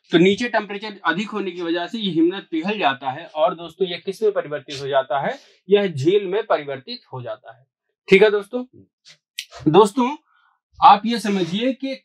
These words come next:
काली और तीस्ता नदियों के बीच,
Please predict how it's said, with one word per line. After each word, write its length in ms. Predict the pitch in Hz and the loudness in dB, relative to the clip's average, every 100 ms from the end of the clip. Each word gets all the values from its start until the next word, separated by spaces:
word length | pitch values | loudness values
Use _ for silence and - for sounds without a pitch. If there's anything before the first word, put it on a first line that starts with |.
| _ _ _ _ - | _ _ _ _ 6
काली 600 | 247 196 226 240 135 - _ _ _ _ - | 8 8 4 0 -2 -8 _ _ _ _ 0
और 320 | 170 202 208 117 _ _ _ _ _ _ _ | 8 8 8 0 _ _ _ _ _ _ _
तीस्ता 420 | 208 214 - 262 | 2 2 4 4
नदियों 320 | 247 202 185 151 | 4 0 0 -2
के 160 | 131 | -4
बीच, 360 | 117 113 _ | -12 -16 _